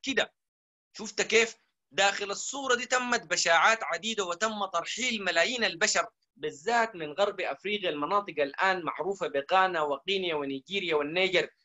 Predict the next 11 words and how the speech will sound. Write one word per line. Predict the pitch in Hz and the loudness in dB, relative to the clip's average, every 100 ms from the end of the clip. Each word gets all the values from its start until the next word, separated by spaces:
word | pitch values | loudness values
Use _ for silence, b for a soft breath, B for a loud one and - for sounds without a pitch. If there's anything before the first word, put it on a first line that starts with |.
| - | -20
شكل | - 208 | -10 -6
اسمها | 196 180 | -2 0
نيجيريا، | 170 165 170 202 160 113 _ _ | 0 0 0 0 0 -2 _ _
نيجيريا، | 139 160 220 185 160 | -6 0 0 2 2
نيجرز، | 214 214 165 - - _ _ | 4 6 4 2 -16 _ _
ودوهم | 147 147 151 254 233 196 | -2 -2 0 4 4 2
كلهم | - 262 233 202 165 | -2 2 6 6 4
هناك | 180 208 208 | 0 2 2
أمريكا | 175 202 214 202 165 | 2 4 6 4 2
ولاتين | 151 165 190 175 135 | 2 4 2 0 -2
أمريكا، | 156 190 185 196 | 2 4 4 2